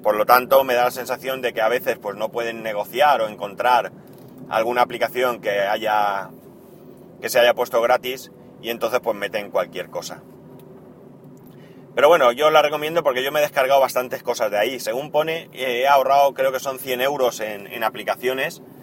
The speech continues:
descargándome cosas. También es cierto que muchas cosas son gratis, te las descargas y luego no valen,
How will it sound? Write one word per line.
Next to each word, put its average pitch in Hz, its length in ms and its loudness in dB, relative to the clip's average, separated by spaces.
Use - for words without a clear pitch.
descargándome 113 840 -2
cosas. 107 400 -4
También 123 240 -2
es 139 100 2
cierto 139 240 0
que 131 80 -2
muchas 127 260 -4
cosas 135 320 -4
son 131 220 -4
gratis, 131 300 0
te 123 80 -4
las 113 140 -2
descargas 117 460 -2
y 107 40 -10
luego 107 160 -2
no 104 80 -4
valen, 95 320 -2